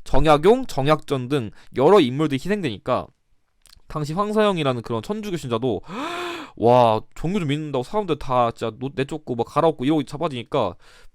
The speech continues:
그 베이징에 주재하고 있는 프랑스 선교사들에게 편지 이걸 보내가지고,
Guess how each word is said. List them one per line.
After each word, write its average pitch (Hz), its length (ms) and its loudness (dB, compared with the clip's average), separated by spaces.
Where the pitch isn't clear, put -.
그 135 140 -4
베이징에 190 420 4
주재하고 139 500 0
있는 117 180 -6
프랑스 233 320 4
선교사들에게 147 560 -2
편지 254 520 0
이걸 165 300 0
보내가지고, 120 680 -4